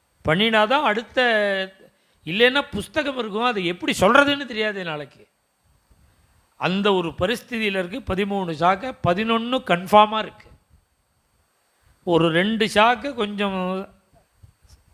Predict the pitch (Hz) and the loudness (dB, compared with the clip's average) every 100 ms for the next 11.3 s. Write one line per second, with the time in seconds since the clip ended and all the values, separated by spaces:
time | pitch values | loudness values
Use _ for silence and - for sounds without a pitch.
0 | _ - - _ _ - - 156 196 247 | _ -20 -20 _ _ -20 -6 -2 0 4
1 | 285 - 240 277 285 208 214 180 175 170 | 2 4 2 4 2 -2 -4 -4 -4 -6
2 | 120 - _ _ - 202 214 190 196 196 | -6 -18 _ _ -10 -6 -4 -4 -6 -6
3 | 196 147 - _ _ _ _ _ _ _ | -10 -14 -20 _ _ _ _ _ _ _
4 | _ - - 165 151 196 196 202 208 196 | _ -20 -10 -6 -2 0 2 2 2 2
5 | 175 160 208 220 175 175 175 156 - - | 2 2 4 2 2 0 -2 -10 -12 -20
6 | _ _ _ _ _ _ _ _ _ _ | _ _ _ _ _ _ _ _ _ _
7 | _ _ 190 180 147 180 233 240 240 170 | _ _ -4 0 2 2 2 0 -2 -2
8 | 156 202 - 240 233 180 196 190 156 160 | 0 -2 -2 -4 0 0 2 2 2 0
9 | - 123 - _ _ _ _ _ _ _ | -4 -18 -20 _ _ _ _ _ _ _
10 | _ _ _ _ _ _ _ _ - 151 | _ _ _ _ _ _ _ _ -16 -10
11 | 143 131 | -4 -2